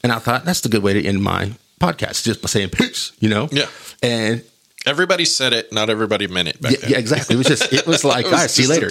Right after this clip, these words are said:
Speaker 2: thing.
Speaker 1: wa-, it,
Speaker 2: Yeah.
Speaker 1: it, it, it encompassed the whole, well, no, anyway. And you weren't cool if you didn't do it, you know? It's kind of a peer pressure thing. Like, "Peace." You,
Speaker 2: Yeah.
Speaker 1: if you were like, "Okay, bye." Like, I was like, "Hey, Mark, hey, how you doing?" And you're like, "Hey,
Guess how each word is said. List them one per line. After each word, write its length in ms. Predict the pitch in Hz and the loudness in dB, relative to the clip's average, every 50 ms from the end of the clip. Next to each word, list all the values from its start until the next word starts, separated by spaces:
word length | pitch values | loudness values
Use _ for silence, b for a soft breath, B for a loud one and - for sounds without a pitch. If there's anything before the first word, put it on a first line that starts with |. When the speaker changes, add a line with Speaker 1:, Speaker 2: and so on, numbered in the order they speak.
| 135 131 | 2 2
Speaker 2:
thing. 80 | 127 | 2
Speaker 1:
wa-, 60 | 139 147 | 2 0
it, 80 | - | 2
Speaker 2:
Yeah. 240 | 147 131 120 110 147 | 2 2 2 2 2
Speaker 1:
it, 160 | 147 147 - | 0 -2 -2
it, 220 | 127 147 143 - - | -2 -2 -2 0 0
it 60 | 143 | 0
encompassed 480 | 156 156 156 - 190 175 - 143 - - | 0 2 2 0 0 2 0 -2 0 0
the 80 | 120 104 | 0 0
whole, 380 | - 139 139 143 139 135 - - _ _ _ _ _ - | 0 0 -2 -2 -2 -6 -10 -16 _ _ _ _ _ -8
well, 220 | - 104 135 131 113 | -2 0 0 2 2
no, 140 | 123 110 - - | 0 -2 0 0
anyway. 460 | 170 170 143 120 104 104 101 117 - B B B B B B B B B B B B B B B B B B B B - | 0 2 2 2 0 0 -2 -4 -6 B B B B B B B B B B B B B B B B B B B B -2
And 80 | 170 190 | 0 2
you 80 | 190 | 2
weren't 160 | 196 175 - - | 0 -2 0 2
cool 260 | - 156 147 127 131 | 2 4 4 2 0
if 100 | 131 - | -2 -2
you 60 | 131 | -2
didn't 220 | 98 - - 104 | -2 -2 -2 0
do 160 | 90 95 92 90 | -2 -2 -2 -2
it, 160 | 90 - - | -4 -4 -2
you 120 | - 110 107 | 0 0 2
know? 320 | 107 107 110 107 104 107 110 | 2 2 2 2 0 0 -2
It's 120 | 113 - - | -4 -6 -2
kind 180 | - 143 135 | -2 0 0
of 60 | 113 | 0
a 40 | 104 | 0
peer 240 | 92 - - - 107 | -2 0 0 0 0
pressure 280 | - - 107 95 - 92 | 2 2 0 0 0 -4
thing. 300 | - - 104 98 95 90 | -2 0 0 0 0 0
Like, 100 | - - | 0 0
"Peace." 320 | 135 135 131 - - - _ _ - | 0 0 -2 -6 -12 -12 _ _ -2
You, 100 | - 110 117 | 0 0 2
Speaker 2:
Yeah. 100 | 117 95 | 2 0
Speaker 1:
if 120 | 92 - | 2 2
you 160 | 120 110 101 | 2 2 2
were 60 | 101 | 0
like, 180 | 98 98 - - _ _ _ - | -2 -2 -4 -6 _ _ _ -2
"Okay, 180 | 120 110 - 113 | -2 2 2 2
bye." 280 | 98 104 101 95 87 - - _ _ _ _ - | 2 2 0 0 0 -4 -8 _ _ _ _ -2
Like, 160 | 110 110 107 | -2 0 0
I 60 | 117 | 0
was 100 | 117 117 | 0 0
like, 100 | 135 127 | -2 0
"Hey, 140 | - - 175 | 2 0 2
Mark, 220 | 156 139 143 139 - | 2 2 0 0 0
hey, 120 | 147 143 143 | 0 0 2
how 120 | 135 139 | 2 2
you 80 | 147 156 | 0 2
doing?" 320 | 156 139 120 107 104 104 - _ - | 2 2 2 2 0 -4 -10 _ 0
And 80 | 117 113 | 0 2
you're 80 | 113 | 2
like, 100 | 107 101 | 2 0
"Hey, 100 | 117 101 | 0 -2